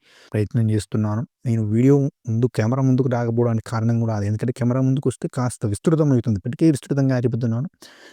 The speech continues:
మరింత విస్తృతం అవుతుందేమో అనేటువంటి ఉద్దేశంతో మీకు విషయం అందాలి అని కెమెరా ముందుకు రాకుండా ఇలా వాయిస్ ఓవర్ ద్వారానే మీకు విషయాన్ని అందిస్తున్నాను. కెమెరా ముందుకు వస్తే ఈ వీడియోలు ఇరవై నిమిషాలే, ముప్పై నిమిషాల వీడియోలు కూడా అవుతాయి.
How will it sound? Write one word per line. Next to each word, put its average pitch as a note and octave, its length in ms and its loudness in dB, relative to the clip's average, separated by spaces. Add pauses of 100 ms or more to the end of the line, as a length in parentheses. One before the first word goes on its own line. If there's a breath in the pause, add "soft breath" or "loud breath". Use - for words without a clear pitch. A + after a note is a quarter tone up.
(120 loud breath)
మరింత A#2+ 260 2
విస్తృతం B2+ 460 0
అవుతుందేమో A2+ 520 2
అనేటువంటి A2 400 -2
ఉద్దేశంతో A2 520 -2
మీకు B2 180 0
విషయం C3 420 2
అందాలి A#2+ 380 2
అని C3 140 0 (140)
కెమెరా A2+ 300 2
ముందుకు A#2 260 0
రాకుండా A2+ 420 -4
ఇలా G#2+ 180 0
వాయిస్ B2+ 380 0
ఓవర్ C#3 180 0
ద్వారానే C3 380 2
మీకు A#2+ 140 0
విషయాన్ని A2 380 -2
అందిస్తున్నాను. G#2 540 -6 (440)
కెమెరా A2+ 240 0
ముందుకు B2 260 2
వస్తే - 220 -4
ఈ A#2 40 4
వీడియోలు A2+ 320 4
ఇరవై A#2+ 260 2
నిమిషాలే, A2+ 420 0
ముప్పై G2 320 -2
నిమిషాల A#2+ 480 2
వీడియోలు A2 300 0
కూడా G#2+ 160 -2
అవుతాయి. A2 340 -4